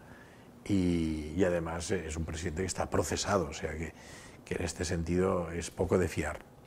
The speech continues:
¿eh? Y además es, es, se ha demostrado que es un títere de, del que está en prisión, ¿no? Y, y por lo tanto yo creo que esto es una vergüenza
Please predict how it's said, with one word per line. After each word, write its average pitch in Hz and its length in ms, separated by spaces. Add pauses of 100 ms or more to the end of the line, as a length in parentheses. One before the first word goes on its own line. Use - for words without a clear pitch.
(140)
¿eh? - 220 (320)
Y 98 40
además 80 400
es, - 260 (380)
es, 80 200 (160)
se - 200
ha 90 40
demostrado 92 440
que 92 80
es 82 80
un 90 160
títere 98 480
de, 92 340 (340)
del 82 200
que 95 100
está 85 420
en 80 100
prisión, 78 600
¿no? 95 220 (100)
Y, 147 120
y 80 460
por 85 140
lo 76 120
tanto 73 440 (540)
yo 87 100
creo 87 240
que 87 60
esto 82 180
es 90 80
una 95 160
vergüenza 95 680